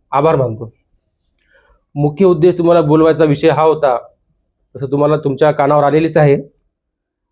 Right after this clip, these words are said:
शरद पवार गटाचे काही नगरसेवक, काही पदाधिकारी,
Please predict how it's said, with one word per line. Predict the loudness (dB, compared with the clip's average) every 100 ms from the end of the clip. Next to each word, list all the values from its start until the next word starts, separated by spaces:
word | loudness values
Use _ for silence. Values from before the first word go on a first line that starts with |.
| _ _ _ _ _ _
शरद | -4 0 0
पवार | 2 0
गटाचे | 2 0 -2 0
काही | 0
नगरसेवक, | 2 2 2 0 0 -4 _ _
काही | -4 -2
पदाधिकारी, | 0 0 0 0 0